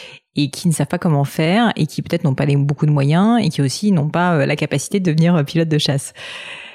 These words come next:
Est-ce que vous pourriez nous décrire justement quelles ont été les différentes étapes qui vous ont fait passer de, ben, je, euh, j'économise les tickets de bus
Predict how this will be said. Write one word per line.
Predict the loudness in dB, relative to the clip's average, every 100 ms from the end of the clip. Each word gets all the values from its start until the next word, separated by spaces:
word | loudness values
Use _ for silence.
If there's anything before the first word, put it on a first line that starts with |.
| -20 _ -6
Est-ce | -2
que | 0
vous | 0
pourriez | 2
nous | 2
décrire | 2 0 0 0
justement | 0 -2 0 2 2
quelles | 2 2
ont | 2
été | 2 0
les | -2
différentes | -2 -2 0 2 2
étapes | 0 2 0 -2
qui | -4
vous | -2 2
ont | 2
fait | 0
passer | 0 -2 0 2 2
de, | 2 2 2
ben, | 2 0 0 0
je, | 0 2
euh, | 2 4 4 2 2
j'économise | 0 2 2 4 4
les | 2
tickets | 0 -2 -2
de | 0
bus | 0 0 0